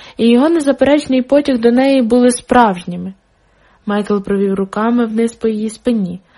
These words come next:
аж доки напружені м'язи не розслабились під його долонями. Потім він здався і поцілував низ однієї груді.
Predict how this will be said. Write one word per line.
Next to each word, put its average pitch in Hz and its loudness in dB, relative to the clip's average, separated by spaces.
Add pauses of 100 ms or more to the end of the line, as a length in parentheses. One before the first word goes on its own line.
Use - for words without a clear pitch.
(200)
аж 196 -6
доки 208 -4
напружені 190 -6
м'язи 202 -8 (320)
не 269 0
розслабились 214 -2
під 196 -10
його 202 -2
долонями. 190 -4 (520)
Потім 349 0
він 247 2
здався 247 -2
і - -18
поцілував 202 -2
низ 208 -4
однієї 196 -4
груді. 196 -6